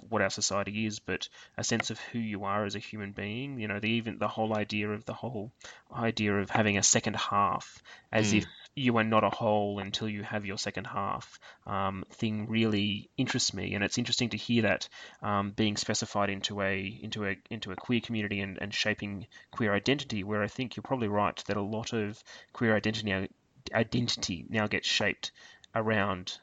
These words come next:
Speaker 1: the relationship and not about who you are as a person, who you're attracted to, who you might be having sex with, where you're going, what sort of clubs you're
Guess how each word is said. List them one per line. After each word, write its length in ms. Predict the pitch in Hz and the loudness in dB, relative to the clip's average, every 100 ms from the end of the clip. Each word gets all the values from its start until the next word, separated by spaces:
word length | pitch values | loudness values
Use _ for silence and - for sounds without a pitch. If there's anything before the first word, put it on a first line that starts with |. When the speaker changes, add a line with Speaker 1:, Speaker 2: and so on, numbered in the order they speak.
| _ | _
Speaker 1:
the 100 | - | -6
relationship 720 | 107 104 95 - 113 - - - | 0 4 4 2 -4 -6 -6 -10
and 180 | - 110 | -8 -4
not 200 | 107 104 | -2 0
about 480 | 101 101 98 - - - - - _ | 0 0 -2 -4 -8 -12 -20 -20 _
who 140 | - 123 | -4 -2
you 180 | 113 | 0
are 140 | 101 95 | 2 2
as 80 | 90 | 0
a 40 | |
person, 560 | - 151 139 139 113 107 | -2 0 2 0 -2 -4
who 140 | 113 | -6
you're 120 | 101 | -4
attracted 340 | 98 120 - - | -4 -4 -4 -6
to, 200 | - 95 | -4 -4
who 140 | 104 | -4
you 160 | 101 101 | -2 -2
might 240 | 98 92 | -2 -4
be 60 | 104 | -4
having 180 | 104 | -6
sex 320 | 98 120 113 - | -2 -2 -2 -6
with, 220 | 107 101 | -8 -8
where 120 | 107 | -6
you're 140 | 98 | -6
going, 540 | 95 101 98 101 98 95 | -6 -4 -4 -4 -6 -10
what 120 | - | -10
sort 120 | - | -10
of 60 | - | -10
clubs 360 | - 98 - | -8 -8 -8
you're 260 | 101 101 101 | -8 -8 -8